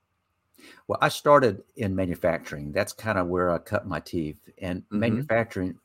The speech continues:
Speaker 1: we all know it's capital intensive, but if you don't have employees to operate the machinery, it sits idle. You're making
Speaker 2: Mm-hmm.
Speaker 1: payments and you're not getting anything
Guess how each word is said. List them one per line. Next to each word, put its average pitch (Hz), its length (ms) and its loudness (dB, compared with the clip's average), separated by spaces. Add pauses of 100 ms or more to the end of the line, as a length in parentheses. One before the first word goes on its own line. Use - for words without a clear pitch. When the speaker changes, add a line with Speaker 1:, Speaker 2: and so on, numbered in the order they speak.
Speaker 1:
we 123 120 4
all 135 160 8
know 107 260 2
it's - 200 -6
capital 107 520 0
intensive, 80 520 -8 (400)
but 95 100 -2
if 90 120 -4
you 98 80 -2
don't 127 260 2
have 117 180 0
employees 101 640 -4
to - 240 -10
operate 98 380 0
the 90 60 -12
machinery, 85 540 -2
it 107 160 -4
sits - 260 -4
idle. 80 360 -4 (360)
You're 110 120 4
making 110 300 4
Speaker 2:
Mm-hmm. 107 120 -2
Speaker 1:
payments 107 440 0
and 95 80 -6
you're 92 100 -2
not 95 220 -2
getting 92 280 -4
anything 85 400 -4